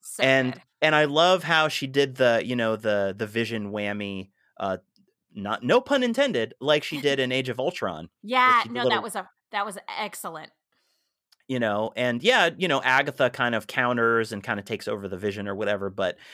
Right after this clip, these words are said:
Speaker 2: that was just really cool to see this sort of witchy, you know, magical fight between them, 'cause frankly, we haven't seen a whole heck of a lot of magic in the M C U yet. I mean, we saw, definitely saw some in Doctor Strange, and that was awesome.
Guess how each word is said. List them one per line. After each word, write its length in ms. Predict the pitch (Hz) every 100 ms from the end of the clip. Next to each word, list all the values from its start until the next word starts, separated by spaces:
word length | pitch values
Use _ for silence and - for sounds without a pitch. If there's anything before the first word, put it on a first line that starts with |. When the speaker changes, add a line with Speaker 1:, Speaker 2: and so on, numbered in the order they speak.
| - -
Speaker 2:
that 180 | 208 330
was 200 | 285 -
just 240 | 180 -
really 320 | 135 180 240
cool 280 | - 175 170
to 80 | 147
see 240 | - 143
this 160 | 143 127
sort 240 | 147 123
of 80 | 107
witchy, 580 | 123 135 - 123 107 - _ _ _
you 80 | -
know, 100 | 123
magical 600 | 113 117 120 131 135 117
fight 460 | - - 147 175 -
between 380 | 110 - 104 98
them, 200 | 101 107
'cause 180 | 123
frankly, 360 | - 165 165 147
we 100 | 147
haven't 220 | 269 359
seen 180 | - 196
a 60 | 143
whole 240 | 175 180
heck 280 | 131 180 170
of 80 | 123
a 60 |
lot 220 | 107 120
of 60 | 104
magic 340 | 101 120 107
in 60 | 107
the 80 | -
M 100 | 101
C 160 | -
U 100 | 95
yet. 280 | 80 110 98 139
I 40 |
mean, 160 | 247 277
we 60 |
saw, 140 | 277 -
definitely 380 | 180 185 240
saw 180 | 208 123
some 180 | 123 170
in 80 | 180
Doctor 260 | 160 -
Strange, 460 | 190 - - - - _ _ _
and 80 | 90
that 120 | 82
was 120 | 170 85
awesome. 420 | 67 - -